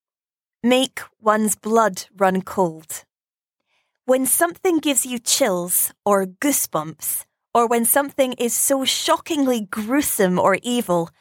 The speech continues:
we say that it makes your blood run cold. For example, I was listening to a true crime podcast, but I had to turn it off.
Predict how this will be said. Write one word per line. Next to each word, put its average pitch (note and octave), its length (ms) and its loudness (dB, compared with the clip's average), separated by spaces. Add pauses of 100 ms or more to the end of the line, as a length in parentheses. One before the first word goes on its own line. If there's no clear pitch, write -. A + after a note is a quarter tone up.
(240)
we A#3 140 0
say C#4 280 2
that A#3+ 120 2
it A3+ 140 -2
makes B3 340 0
your A#3 100 2
blood G#3 540 0
run G3+ 380 0
cold. E3+ 680 -4 (540)
For G#3 200 0
example, F#3+ 640 0 (800)
I A#3 80 4
was A#3+ 240 2
listening C#4+ 480 2
to B3+ 160 -2
a A3+ 40 4
true D4+ 460 0
crime C#4+ 460 0
podcast, F3+ 880 -4
but A3 100 2
I A3+ 100 2
had B3 240 0
to A#3+ 100 -4
turn A3 260 2
it G#3 140 -2
off. F3 360 2